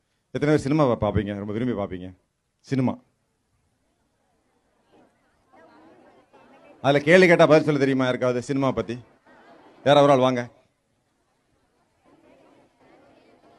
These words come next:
ஓடி வாங்க, ஓடி வாங்க. எஸ். சரியா பதில் சொல்லுவீங்களா?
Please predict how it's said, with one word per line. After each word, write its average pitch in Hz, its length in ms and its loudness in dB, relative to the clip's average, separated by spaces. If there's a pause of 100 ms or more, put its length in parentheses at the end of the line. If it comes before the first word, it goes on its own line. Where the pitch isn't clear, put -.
(420)
ஓடி 170 160 0
வாங்க, 151 160 -2
ஓடி 165 120 -4
வாங்க. 123 200 -8
எஸ். 117 260 -10 (480)
சரியா 165 240 0
பதில் 151 240 2
சொல்லுவீங்களா? 143 320 0